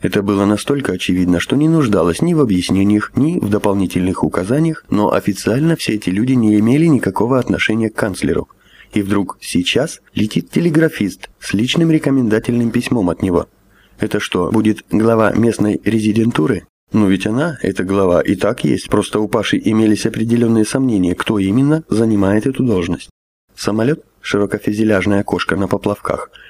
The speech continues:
уже появился и, сделав круг над бухтой, начал заходить на посадку. Вот он коснулся воды и, постепенно замедляясь, приблизился к причалу. Взрыкнув напоследок, остановились моторы,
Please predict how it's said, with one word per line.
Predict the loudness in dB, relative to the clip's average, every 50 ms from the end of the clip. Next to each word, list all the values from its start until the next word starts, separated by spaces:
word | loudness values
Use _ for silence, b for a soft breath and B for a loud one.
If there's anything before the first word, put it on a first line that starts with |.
| B B -2
уже | 0 0 0 0
появился | 0 0 0 0 2 2 2 0 0 0 -2 -2
и, | -2 0 0 0 0 0
сделав | 0 2 2 2 2 0 0
круг | -2 -2 -4 -2 -2
над | -2 -2 0 0 0
бухтой, | 0 0 0 -2 -4 -6 -6 -6 _ _
начал | -2 0 0 0 0 -2 -2
заходить | -2 -4 -4 -4 -2 -2 -2 -2 0
на | 0 0
посадку. | 0 -2 -4 -4 -6 -6 -6 -6 -8 -8 -8 _ B B B B B B B B B B B B B
Вот | -2 -2 0 0
он | -2 -2
коснулся | -2 -4 -2 -2 -2 -2 -2 -2 -2 -2
воды | 0 0 0 2 2 2
и, | 2
постепенно | 0 -2 -6 -4 -4 -4 -2 -2 -2 -2 -2 -2
замедляясь, | 0 0 0 2 2 2 2 2 2 0 -2
приблизился | -4 -2 -2 -2 0 0 0 2 2 0 0 0 -4 -6
к | -4
причалу. | -4 -4 -4 -2 -2 -2 0 -2 -2 -4 -6 _ _ _ _ _ _ -6
Взрыкнув | -4 -2 -2 -2 -2 -2 -4 -2 -2
напоследок, | -4 -2 -2 -4 -4 -2 -2 0 0 0 -2 -4 -4 -6
остановились | -6 -4 -2 -2 -2 0 0 0 -2 -2 -2 -2
моторы, | -2 -2 0 0 0 0 0 -2